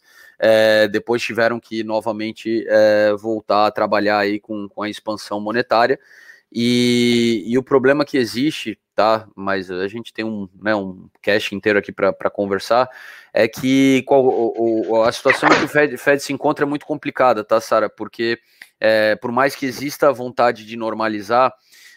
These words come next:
é, ele tem que lembrar que nesse momento ele é o principal comprador de títulos, né, o garantidor de liquidez no mercado de títulos de dívida norte-americana. E os Estados Unidos, ele tá passando por um processo de expansão fiscal onde ele precisa emitir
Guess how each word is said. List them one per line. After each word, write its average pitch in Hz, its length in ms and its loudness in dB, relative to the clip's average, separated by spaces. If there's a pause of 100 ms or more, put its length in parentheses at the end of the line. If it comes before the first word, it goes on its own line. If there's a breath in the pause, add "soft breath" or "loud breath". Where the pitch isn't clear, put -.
é, 110 560 2
ele 113 300 -6
tem 127 180 -6
que - 80 -10
lembrar 120 360 0
que 123 520 -8
nesse 127 260 -6
momento 123 360 -6
ele 131 80 0
é - 20 2
o 120 60 -2
principal 131 360 0
comprador 120 440 -4
de 110 100 -14
títulos, 101 540 -12
né, 113 100 -2
o 113 100 0
garantidor 117 640 0
de 113 140 -10
liquidez 117 560 -2
no 120 80 -6
mercado 113 400 0
de 110 160 -16
títulos 113 340 -8
de 101 60 -20
dívida 113 320 -2
norte-americana. 117 720 0 (640 loud breath)
E 117 160 0
os 123 140 2
Estados 135 300 -2
Unidos, 135 240 -2
ele 135 100 2
tá 127 140 0
passando 131 340 0
por 131 140 -8
um 131 80 -2
processo 123 400 2
de 117 60 -14
expansão 127 420 -4
fiscal 123 500 2
onde 117 180 -4
ele 120 120 0
precisa 139 440 -4
emitir 123 460 -4